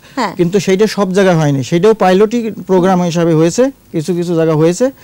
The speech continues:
Speaker 2: কিন্তু সব জায়গায় হয়নি। আমার ওয়াইফ একটা, আ, প্রাইমারি স্কুলের টিচার, বাইশ বছরের শিক্ষকতা করেন, তার স্কুলে চারজন শিক্ষক।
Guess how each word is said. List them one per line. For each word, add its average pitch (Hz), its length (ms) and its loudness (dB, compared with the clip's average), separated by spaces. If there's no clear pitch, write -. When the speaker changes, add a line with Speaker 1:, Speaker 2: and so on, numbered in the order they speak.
Speaker 2:
কিন্তু 165 200 0
সব 180 240 -4
জায়গায় 175 260 0
হয়নি। 135 340 -2
আমার 160 300 -2
ওয়াইফ 170 220 0
একটা, 160 320 -2
আ, 147 520 -4
প্রাইমারি 156 380 -4
স্কুলের 151 220 -4
টিচার, 160 280 -6
বাইশ 139 240 -2
বছরের 143 340 -10
শিক্ষকতা 170 360 -4
করেন, 220 220 -4
তার 165 300 -2
স্কুলে 175 220 -6
চারজন 151 360 -4
শিক্ষক। 123 380 -10